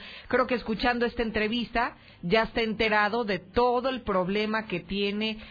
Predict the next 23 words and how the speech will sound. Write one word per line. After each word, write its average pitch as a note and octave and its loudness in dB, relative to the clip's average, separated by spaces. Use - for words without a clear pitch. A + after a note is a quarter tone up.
frente A#3+ 0
a C4 -2
sus C#4 -8
ojos C4 0
y A#3+ -4
que G#3+ 0
no G#3 0
ha G3+ 2
atendido. F#3+ 0
Doctor A#3 2
Alejandro, B3+ 0
Jorge G#3+ 0
Alejandro A3+ 0
Lumbrán, A#3 2
le A#3 4
agradezco B3 0
muchísimo, A#3 -2
de G3+ 2
verdad, G3+ 0
y A3+ -2
estamos G#3+ -2
en F#3+ -2
comunicación. E3+ -2